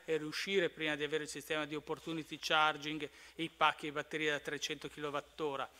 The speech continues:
Eh, la manutenzione, la guida degli autobus, quindi abbiamo dovuto far formazione ai nostri autisti. Ecco, in tutto ciò, in tutto questo progetto, stiamo progettando i nuovi, i nuovi depositi, abbiamo riprogettato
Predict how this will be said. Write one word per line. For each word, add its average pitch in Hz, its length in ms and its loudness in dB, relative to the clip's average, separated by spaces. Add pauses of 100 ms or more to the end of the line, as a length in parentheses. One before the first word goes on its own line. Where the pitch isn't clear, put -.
(480)
Eh, 160 480 4 (140)
la 170 140 6
manutenzione, 175 1000 4
la 156 140 2
guida 180 280 2
degli 175 240 4
autobus, 180 920 6
quindi 175 180 0
abbiamo 165 240 2
dovuto 170 220 -4
far 160 200 0
formazione 175 600 -2
ai 170 40 -2
nostri 165 280 0
autisti. 156 500 -4 (240)
Ecco, 185 200 0
in 185 60 -6
tutto 240 240 -4
ciò, 190 360 6
in 151 100 -14
tutto 226 260 -2
questo 214 300 0
progetto, 190 580 4
stiamo 160 220 -2
progettando 165 600 -2
i 165 40 0
nuovi, 160 360 2 (220)
i 160 80 -6
nuovi 165 240 -2
depositi, 160 560 2
abbiamo 151 260 -2
riprogettato 156 840 -2